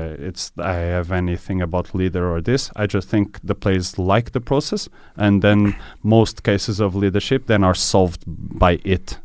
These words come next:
uh, because the players like the way we work. So then the, the, there's no fights, there's no, we have a nice group. So, uh, it's, I think when the pl-,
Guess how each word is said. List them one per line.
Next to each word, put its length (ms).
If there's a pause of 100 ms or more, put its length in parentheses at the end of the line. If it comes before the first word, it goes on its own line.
uh, 60
because 420
the 80
players 360
like 380
the 100
way 160
we 160
work. 340
So 160
then 680
the, 280 (160)
the, 160
there's 320
no 140
fights, 440
there's 260
no, 260 (340)
we 80
have 160
a 80
nice 340
group. 380
So, 300 (540)
uh, 200
it's, 320
I 80
think 360 (100)
when 380
the 80 (240)
pl-, 120